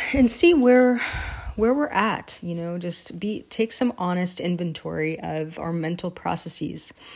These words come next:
Uh, so this is a time, you know, for you to set aside, for you to do some self-examination, to get honest with yourself, and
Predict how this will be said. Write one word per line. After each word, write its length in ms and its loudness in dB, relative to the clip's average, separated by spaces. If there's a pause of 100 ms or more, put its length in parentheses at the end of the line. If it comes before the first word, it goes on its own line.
(720)
Uh, 160 -6
so 160 -6
this 200 -2
is 80 0
a 80 0
time, 560 0 (320)
you 100 -8
know, 220 -8
for 160 -14
you 420 -4
to 760 -6 (240)
set 260 -12
aside, 680 -6 (440)
for 140 -10
you 180 -4
to 400 -6
do 140 -14
some 220 -8
self-examination, 1200 -4 (400)
to 160 -8
get 240 -6
honest 300 0
with 100 -2
yourself, 720 0 (500)
and 880 0